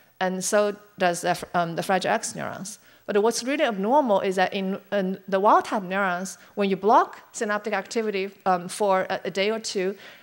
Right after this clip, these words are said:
um, you see a robust rebound of the synaptic response, compensation. This is what we call homeostatic synaptic plasticity. The excitatory synaptic strength is increased,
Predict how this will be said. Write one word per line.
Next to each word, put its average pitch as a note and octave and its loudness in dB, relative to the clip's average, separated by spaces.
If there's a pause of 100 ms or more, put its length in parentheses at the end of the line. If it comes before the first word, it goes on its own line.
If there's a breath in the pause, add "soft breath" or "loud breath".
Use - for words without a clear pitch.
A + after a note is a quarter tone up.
(120)
um, F#3 4
you G#3 0
see A3+ -4
a F#3+ -2
robust G3 2
rebound F#3 -2
of F#3 -6
the G3 -2
synaptic F3 -4
response, - -6
compensation. G3 -4
This G3+ -4
is G3+ -6
what F3 -2
we F#3 -4
call F#3 -4
homeostatic F#3+ -4
synaptic E3 -8
plasticity. - -10 (360 loud breath)
The G3+ 2
excitatory B3 2
synaptic G#3 -4
strength F#3+ -6
is F3+ -6
increased, F3 -10